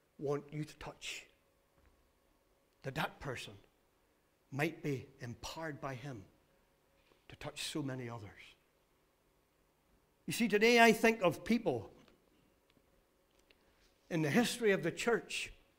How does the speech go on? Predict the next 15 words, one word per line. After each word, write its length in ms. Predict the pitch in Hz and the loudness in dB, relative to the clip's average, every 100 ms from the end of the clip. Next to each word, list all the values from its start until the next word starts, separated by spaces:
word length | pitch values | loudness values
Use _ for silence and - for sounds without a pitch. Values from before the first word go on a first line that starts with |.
| _ _ _ _ - - - | _ _ _ _ -20 -20 2
who 80 | |
have 180 | 175 151 | 2 2
come 200 | - 226 | 0 2
and 120 | 214 | 2
gone. 360 | 196 277 254 110 - _ _ _ _ - - _ _ _ _ _ _ _ _ _ _ _ _ _ _ _ _ | 2 -2 -4 -8 -16 _ _ _ _ -20 -20 _ _ _ _ _ _ _ _ _ _ _ _ _ _ _ _
You 80 | 202 | 0
know, 60 | 214 | 4
I 80 | 226 | 6
think 240 | 247 247 | 4 4
of 80 | 175 | 2
the, 200 | 170 143 - - - - | 4 2 -6 -20 -20 -4
the 100 | 165 | -2
D 220 | 196 202 | 4 4
L 160 | 185 175 | 4 4
Moody's. 440 | 175 196 147 | 2 2 -2